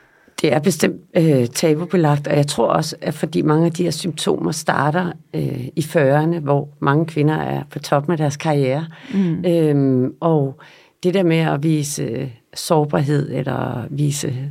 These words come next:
Speaker 1: øh, at man er, måske har sådan lidt angst, eller som, som,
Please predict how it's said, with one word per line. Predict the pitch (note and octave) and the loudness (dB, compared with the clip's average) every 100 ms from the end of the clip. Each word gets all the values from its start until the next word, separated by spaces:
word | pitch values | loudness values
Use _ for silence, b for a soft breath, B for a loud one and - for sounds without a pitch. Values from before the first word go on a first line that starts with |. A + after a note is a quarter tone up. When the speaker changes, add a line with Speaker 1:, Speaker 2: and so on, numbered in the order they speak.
| - _ _ D3+ | -12 _ _ 4
Speaker 1:
øh, | C3+ A2+ D#2 A2 A2+ - | 4 2 -2 -4 -6 -2
at | D3+ | 2
man | C3+ C3 B2+ | 4 2 0
er, | B2 A#2 G2+ - _ B B B B B B B B _ | -4 -8 -12 -20 _ B B B B B B B B _
måske | E3+ D3 E3 | -2 0 -2
har | D3 C3 A#2+ | -2 -2 -4
sådan | - D3 | -2 -2
lidt | D3+ - | -2 -2
angst, | E3 E3 - - - - D#3 | -4 -2 -8 -8 -8 -4 0
eller | C3+ A#2 A2+ A2+ A#2+ | 2 2 0 -2 -6
som, | C#3 D3+ - | -2 -2 0
som, | - B2+ | -2 -4